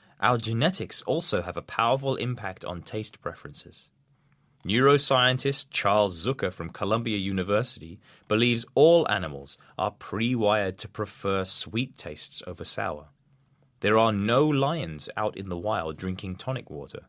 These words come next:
he says. On a more individual level, our personal genetic inherited preferences are significant, and that is likely to greatly impact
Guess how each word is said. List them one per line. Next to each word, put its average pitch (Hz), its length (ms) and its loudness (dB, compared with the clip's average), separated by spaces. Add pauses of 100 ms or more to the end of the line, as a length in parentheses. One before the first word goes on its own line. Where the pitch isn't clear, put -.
(140)
he 73 120 -18
says. - 440 -14 (1300)
On 151 160 6
a 175 60 8
more 165 260 6
individual 139 560 2
level, 71 340 -8 (320)
our 110 140 6
personal 160 600 0
genetic 123 500 -4
inherited 117 640 -2
preferences 107 560 -4 (120)
are 101 100 0
significant, 135 600 -8 (760)
and 123 160 2
that 170 160 6
is 175 160 2
likely 143 320 2
to 120 120 -8
greatly 117 540 0
impact 156 480 -4